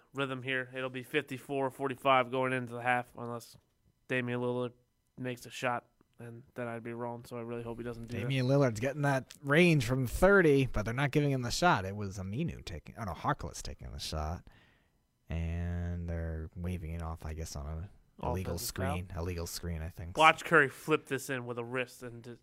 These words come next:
Speaker 1: oh, he's gonna hold it. That's boring.
Speaker 2: No, maybe not. No, he's
Speaker 1: Uh-huh.
Speaker 2: running. No, he was double teamed.
Speaker 1: Oh, he almost
Speaker 2: Pretty
Speaker 1: got
Speaker 2: clo-,
Speaker 1: it, too.
Speaker 2: pretty close.
Speaker 1: That was pretty close.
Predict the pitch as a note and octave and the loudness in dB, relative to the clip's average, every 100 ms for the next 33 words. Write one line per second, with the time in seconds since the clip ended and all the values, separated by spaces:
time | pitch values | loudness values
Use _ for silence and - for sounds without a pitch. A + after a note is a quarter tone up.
0 | - B2+ A#2 B2+ B2 A#2+ B2+ A#2+ - B2+ | -8 -6 -6 -8 -10 -8 -8 -10 -12 -16
1 | B2 _ A2+ A2+ _ _ _ _ _ _ | -16 _ -20 -20 _ _ _ _ _ _
2 | _ _ _ _ _ _ _ _ _ _ | _ _ _ _ _ _ _ _ _ _
3 | _ _ _ _ _ _ _ D3 B3+ D4+ | _ _ _ _ _ _ _ -8 -6 -6
4 | C4+ B3 G3+ F#2 G2 - - - _ _ | -8 -8 -8 -6 -8 -12 -20 -20 _ _
5 | F#2+ G2+ A#2 A#2 F3 G3+ D3+ E3+ - - | -10 -8 -6 2 4 6 4 -2 -8 -20
6 | - _ _ _ _ _ _ - D2 D2+ | -20 _ _ _ _ _ _ -10 -8 -6
7 | F#2 E2+ E2 C2+ - D#2+ - - - - | -8 -10 -10 -12 -14 -10 -6 -4 -6 -14
8 | _ _ _ _ _ _ _ - D#4 C4 | _ _ _ _ _ _ _ 10 12 12
9 | F#3 F3+ G#3 F#3 D3 G#3 D3+ - G3 E3+ | 12 8 8 6 6 8 8 6 0 4
10 | C#3+ D3+ D#3+ A2+ - - - - F#3 F#3 | 6 8 6 4 0 -2 -6 0 2 2
11 | - C3 - A#2 | 0 -2 -2 -8